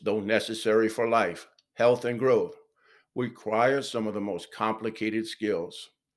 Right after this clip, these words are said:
Before we can be successful at achieving relationships,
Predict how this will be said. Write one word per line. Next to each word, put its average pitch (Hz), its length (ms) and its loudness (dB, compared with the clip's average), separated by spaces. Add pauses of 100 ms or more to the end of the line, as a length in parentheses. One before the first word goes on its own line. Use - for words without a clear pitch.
(600)
Before 131 400 4
we 151 180 2
can 139 200 -4
be 135 120 -2
successful 101 800 -4
at 95 120 -2
achieving 127 520 -4
relationships, 104 840 -2